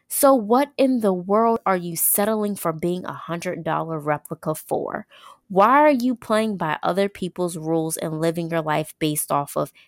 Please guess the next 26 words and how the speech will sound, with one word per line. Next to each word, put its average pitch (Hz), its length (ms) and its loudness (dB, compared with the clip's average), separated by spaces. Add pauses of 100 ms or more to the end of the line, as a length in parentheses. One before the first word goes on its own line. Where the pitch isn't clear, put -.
their 151 440 4
horrible 143 520 0
experiences? - 800 -6 (320)
Why 254 160 6
are 294 160 4
you 262 180 2
letting 214 380 0
what 196 120 -2
happened 175 460 -4
ten 196 300 -2
years 214 340 -2
ago 147 360 -4 (220)
decide 160 500 2
what 165 200 0
your 180 120 0
future 170 440 -8
looks 151 300 -4
like - 300 -8
today? 156 640 -4 (400)
What 254 280 4
in 277 140 6
the 277 120 6
hell 202 380 2
are 180 80 0
you 190 200 -2
doing 160 480 -4